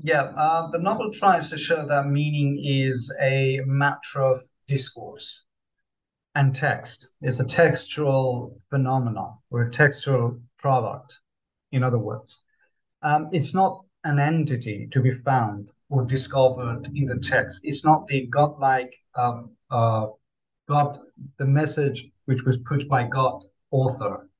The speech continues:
or the godlike author in the text, but it's constructed in a process. Also, um, from a postmodernist perspective, there is no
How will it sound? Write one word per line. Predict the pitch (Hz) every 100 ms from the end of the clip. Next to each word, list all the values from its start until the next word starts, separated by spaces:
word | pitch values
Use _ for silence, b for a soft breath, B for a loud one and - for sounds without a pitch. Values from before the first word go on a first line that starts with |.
| -
or | 117
the | 120
godlike | 131 135 135 123 139
author | 131 - 120 107 - - _
in | 185 175
the | 131
text, | - 117 - - - _
but | 147 143
it's | 139
constructed | - 139 127 - 156 156 - 123
in | 127
a | 120 120 -
process. | 131 135 - - 165 - _ _ _ _ _ -
Also, | 190 214 - 127 117 -
um, | 139 131 131 131 123 - - _ _ _ _ _ _
from | 143 139 139
a | 135 135
postmodernist | 147 175 - - 147 147 127
perspective, | 127 - 135 - 123
there | 104 123
is | 123
no | 143